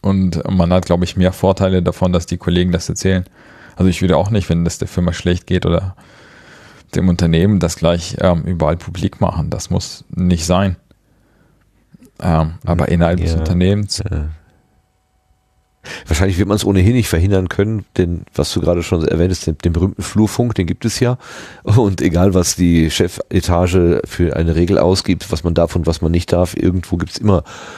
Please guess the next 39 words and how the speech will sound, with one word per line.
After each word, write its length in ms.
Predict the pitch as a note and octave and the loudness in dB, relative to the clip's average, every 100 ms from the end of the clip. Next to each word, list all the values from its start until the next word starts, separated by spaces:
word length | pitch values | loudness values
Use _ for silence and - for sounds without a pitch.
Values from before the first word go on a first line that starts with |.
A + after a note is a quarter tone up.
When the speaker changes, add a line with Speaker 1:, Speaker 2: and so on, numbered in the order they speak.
| - | -6
Speaker 2:
das, 420 | - D2+ - - - | -2 -2 -2 -4 0
äh, 240 | E2+ D#2 D2+ C2+ - E2+ - | 2 2 0 -2 -4 -4 0
äh, 160 | E2 D#2+ | 0 2
das 200 | D2+ E2 | 0 2
Leck, 380 | D2+ G#2 - - - - - | 0 0 -6 -16 -20 -12 -6
was 140 | D#2 | -2
dann 180 | - E2+ | 0 0
Sachen 320 | D#2+ D#2+ F#2 | 0 0 -2
vielleicht 320 | - E2 D#2 | -2 -2 0
dann 160 | E2 D#2 | -2 -2
doch 220 | - - - | -4 -4 -2
irgendwo 460 | E2 E2 E2+ E2 | -2 -2 0 2
hinausträgt, 920 | E2 D#2+ D#2 E2 - D#2+ E2 - - - | 2 2 2 0 -2 -2 -2 -4 -8 -2
ähm, 380 | E2 D2+ D#2 D2 _ _ - - - - - - - - | 0 0 -2 -6 _ _ -18 -16 -16 -16 -18 -20 -20 -6
äh, 60 | E2+ E2 - | 0 0 0
was 540 | E2 F2 E2 E2 D#2+ | -2 0 0 0 0
noch 140 | D#2 D2+ | 0 0
nicht 340 | E2 - - - - D#2+ - D#2 - E2 | -2 -4 -10 -6 -4 -2 -4 -6 -4 -2
in 100 | G2 | 2
die 120 | F#2 | 2
Öffentlichkeit 480 | E2+ F#2 F2 - E2+ E2+ | 2 -2 -2 0 -2 0
gelangen 380 | F2+ F#2 F#2 D2+ | 2 2 2 0
sollte 420 | C2 B1+ C2 - | 0 -2 -2 -6
eigentlich. 480 | G#1+ G1+ G1+ - C2 - - _ - | -10 -10 -12 -14 -18 -20 -20 _ -14
In 100 | D2 | -10
der 140 | C2+ | -10
Sch-, 160 | - - D2 _ _ _ _ | -10 -12 -14 _ _ _ _
in 60 | F2 | -12
der, 180 | C#2 D2 _ _ _ | -10 -12 _ _ _
Speaker 1:
Ja. 220 | F#2+ F#2+ G#2+ | -2 0 0
Speaker 2:
äh, 80 | D2 | -2
in 100 | D2+ | 0
der, 220 | C#2+ C2 _ - - - - - - - - _ | -2 -2 _ -16 -16 -20 -20 -20 -20 -20 -20 _
äh, 260 | D#2+ C#2 C#2 | 0 2 2
in 60 | |
der 100 | D#2+ D2+ | 2 2
Regel 220 | C#2+ A1+ | 0 -2
so, 200 | - - | -4 -6
ja, 160 | - | -6